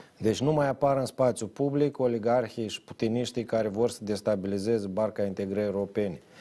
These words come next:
Ai un element puternic de coalizare în interior, format din câteva partide. pasul nu poate de unul singur să-și asume dezderat de integrare europeană.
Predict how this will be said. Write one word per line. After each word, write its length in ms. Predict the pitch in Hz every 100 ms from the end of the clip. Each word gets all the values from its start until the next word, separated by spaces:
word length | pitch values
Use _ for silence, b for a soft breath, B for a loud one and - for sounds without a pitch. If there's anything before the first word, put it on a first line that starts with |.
| B B
Ai 360 | - 131 147 135 - 107
un 120 | 123
element 460 | 123 127 139 139
puternic 500 | - - 143 131 120
de 120 | 101 95
coalizare 640 | 113 107 107 104 113 107
în 60 |
interior, 420 | 101 107 107 107 95
format 420 | - 110 135 131
din 140 | 135
câteva 380 | - 143 135 131
partide. 500 | 131 127 - 135 95
pasul 380 | - 139 135 160
nu 80 | 170
poate 360 | 190 196 196
de 100 | 170
unul 180 | 175 165
singur 400 | - 160 147 131
să-și 220 | - -
asume 480 | 131 - 147 139 127 B B B
dezderat 520 | 143 139 123 139 139
de 80 | 123
integrare 480 | 127 131 120 135 131
europeană. 600 | 123 120 117 135 123